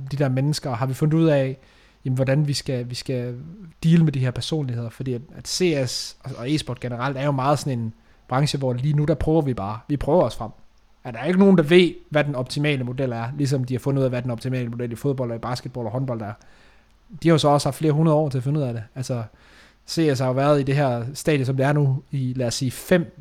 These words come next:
vi sk-, vi kan måske sige ti år. Jeg vil sige, ti år er for langt oven i købet, men lad os sige de sidste fem år, hvor vi har i virkeligheden fundet ud af, at nu skal vi lave det her som en rigtig ting. Vi har så meget endnu. <laughs> Altså, der, der kan ske så meget, ikke?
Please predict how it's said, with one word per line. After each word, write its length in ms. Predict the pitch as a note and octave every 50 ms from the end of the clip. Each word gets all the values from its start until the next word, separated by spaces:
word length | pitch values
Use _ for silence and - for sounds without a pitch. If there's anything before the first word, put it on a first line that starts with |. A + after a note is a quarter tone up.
| - E3
vi 140 | F3 D#3+ C#3+
sk-, 180 | - - - E3
vi 60 | D3
kan 180 | - D#3+ D3
måske 560 | C#3+ C3+ - - - - - A3 G#3 F#3+ E3 C#3
sige 200 | - - B2 A2
ti 300 | - - - D#3 C3+ B2
år. 140 | A#2+ C3
Jeg 80 | B2+ B2+
vil 60 | B2
sige, 120 | - D3 C3+
ti 200 | - - F3+ C#3+
år 40 |
er 40 | A#2+
for 120 | - - B2
langt 280 | A#2+ B2+ C#3 C#3 A#2
oven 140 | A2 A#2 A#2
i 40 | A2+
købet, 240 | - B2+ A#2+ B2 B2
men 60 | C3
lad 80 | C3+
os 60 | C3+ C3
sige 120 | - F3
de 60 | D3+
sidste 240 | C#3 D#3+ D3 - C3+
fem 240 | - - F3+ D#3+ C#3+
år, 320 | B2+ A#2 A2 - - - _ _ _ _ -
hvor 100 | D3+ C#3+
vi 100 | C3+ A#2+
har 100 | A#2 A#2+
i 40 |
virkeligheden 400 | A#2 C3 C#3+ C#3+ C#3 C3 B2+ A#2+
fundet 180 | A2+ - B2+ C3
ud 60 | C3
af, 40 | B2
at 40 | A#2+
nu 80 | C3+
skal 160 | B2+ - - B2
vi 60 | A#2
lave 200 | A2+ A#2 B2 B2+
det 100 | B2 G#2+
her 180 | A2+ G#2+ G2+
som 160 | F#2+ - A2+ A#2+
en 80 | A2+
rigtig 240 | A#2 B2+ - - G#2+
ting. 200 | - - A2 - - _ - - _ _ _ _ _ _ _ _ _ _ _ _ _ _ _ _ -
Vi 100 | - C3+
har 160 | C#3+ D#3 D#3
så 120 | - - F3
meget 260 | D#3+ D3 D3 E3 E3
endnu. 180 | D3 C3+ C3+ B2 -
<laughs> 40 | -
Altså, 220 | - C#3+ D3 F3+
der, 180 | - A#3 G3 - - - -
der 100 | G3+ F#3
kan 120 | - F#3+
ske 260 | F#3 - A3 G#3+ G3
så 100 | G3 -
meget, 320 | D#3 C#3+ C#3+ E3+ F3+ E3 D#3
ikke? 120 | D#3+ -